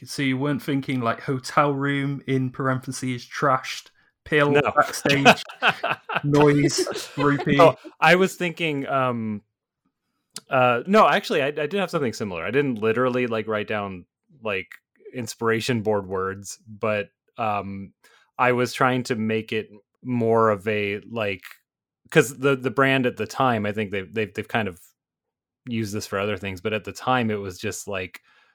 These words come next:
Speaker 2: um, Criterion Collection of games, you know, like, it,
Speaker 1: Yeah.
Speaker 2: it's, like, respectable, um, like, we're treating these like film restoration. Um,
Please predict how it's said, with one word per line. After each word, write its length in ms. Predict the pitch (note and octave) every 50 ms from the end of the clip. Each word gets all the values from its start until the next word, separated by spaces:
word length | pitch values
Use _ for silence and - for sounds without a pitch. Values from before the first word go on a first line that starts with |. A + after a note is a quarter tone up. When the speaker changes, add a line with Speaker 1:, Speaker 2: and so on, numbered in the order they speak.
| _ _ _ _ _ _ -
Speaker 2:
um, 540 | A2 G#2+ G2 F#2+ F#2+ F2+ F2+ F2 E2+ E2+ F2+ _ _ _ _ _ _ _ _ _ _ _ -
Criterion 580 | - A#2+ G#2+ G#2 - B2+ A#2 A2+ G#2+ G#2 G#2+
Collection 380 | G#2+ - G#2+ G2+ G2+ - - G2+
of 100 | F#2 E2
games, 300 | F#2 F2 D#2 - - - _ _
you 100 | - A2
know, 180 | G#2+ G#2 G2 G#2 A2
like, 200 | A2+ G#2+ G#2 F#2+
it, 180 | G#2+ G#2 G#2
Speaker 1:
Yeah. 180 | G#2 A2+ A#2+ A2+
Speaker 2:
it's, 140 | G2+ - -
like, 220 | A2+ G2+ G2+ G2+
respectable, 1120 | - A2 A2 G#2+ - - - - B2+ A#2+ - - - B2+ A2 A#2 A#2 A2+ A2+ A2+ A2 - _ - _ _ _ _ _ _ _ _ -
um, 560 | A2 G#2+ G#2 G2 G2 F#2+ F#2 F#2 F#2+ F#2 F#2 - _ _ _ -
like, 340 | C3 C3+ B2 A2 G#2 - -
we're 100 | A#2 A2
treating 540 | - - - C3+ B2 A#2+ A#2+ B2 A#2 A2+
these 360 | G#2+ A2 G#2+ G#2+ G#2+ G2+ G2 F#2+
like 260 | G2+ G2 F#2+ - - _ _ _ _ _
film 400 | - B2+ B2 A#2+ A2 A2 G#2+ G2+
restoration. 960 | G2 G2 G2+ - - - A2 G2 F2+ E2+ E2 E2 - - - D#2 D#2+ D#2+ E2 - - -
Um, 460 | A2+ G#2+ G2+ G2 F2+ F2+ F2 E2+